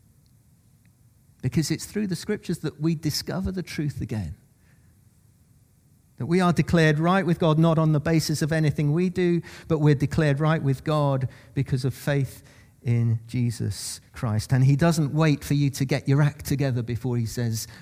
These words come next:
"I love you, I will save you." He just says, "Come to me." It's when we realize that we need a Savior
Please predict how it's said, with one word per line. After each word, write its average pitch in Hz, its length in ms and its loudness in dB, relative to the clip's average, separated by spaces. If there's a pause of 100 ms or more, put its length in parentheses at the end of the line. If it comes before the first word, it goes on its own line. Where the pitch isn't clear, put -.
"I 113 120 0
love 117 320 0
you, 113 160 -2
I 110 160 -2
will 107 160 -2
save 104 400 -4
you." 101 200 -2
He 104 140 0
just 104 260 -6
says, 101 220 -6
"Come 107 300 -4
to - 140 -8
me." 104 340 -4 (4000)
It's 113 180 -4
when 143 160 4
we 135 140 6
realize 135 520 4
that - 140 -6
we 123 140 0
need 135 340 2
a 127 60 -2
Savior 110 600 -4